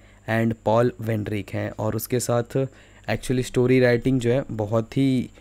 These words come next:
बड़ा है भाई, जेब वेल्स भी हैं, रायन रेनॉल्ड्स भी कर रहे हैं और शॉन लीवी जो हैं ये भी स्टोरी राइटिंग इस मूवी का कर रहे हैं। Based on Deadpool by Fabian and Rob Liefeld, प्रोड्यूस किया जा रहा है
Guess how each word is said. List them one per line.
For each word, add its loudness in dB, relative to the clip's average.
बड़ा 4
है 4
भाई, -2
जेब 2
वेल्स 2
भी 4
हैं, 2
रायन 2
रेनॉल्ड्स 2
भी 2
कर 4
रहे 2
हैं -2
और 0
शॉन -2
लीवी 0
जो -4
हैं -2
ये 4
भी 2
स्टोरी 2
राइटिंग 0
इस -6
मूवी -2
का -2
कर -4
रहे -6
हैं। -8
Based 6
on 4
Deadpool 4
by 4
Fabian 2
and 0
Rob 4
Liefeld, -2
प्रोड्यूस 6
किया 6
जा 2
रहा 0
है -2